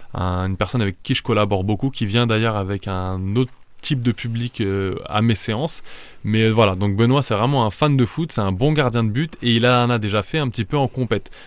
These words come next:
Nous, pour l'instant, on est sur l'axe loisir. Euh, ce que j'expliquais au président et aux dirigeants, c'est que cette année, c'est une première année de découverte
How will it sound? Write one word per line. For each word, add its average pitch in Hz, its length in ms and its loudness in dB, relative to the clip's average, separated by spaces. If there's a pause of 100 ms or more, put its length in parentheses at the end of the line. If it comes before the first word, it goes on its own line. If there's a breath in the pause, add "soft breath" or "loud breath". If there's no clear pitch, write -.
(140 loud breath)
Nous, 135 140 4
pour 123 160 6
l'instant, 120 320 2
on 139 60 2
est 117 80 2
sur 110 240 0
l'axe 117 320 2
loisir. 107 580 2 (460 loud breath)
Euh, 107 160 2
ce - 120 -8
que 123 140 2
j'expliquais 123 400 -2
au 117 60 4
président 123 540 0
et 117 80 2
aux 110 100 2
dirigeants, 117 480 0
c'est 107 140 -6
que - 40 -16
cette 113 160 -4
année, 120 220 2
c'est - 180 -4
une 104 80 -2
première 123 380 2
année 123 240 4
de 107 100 -2
découverte 113 720 0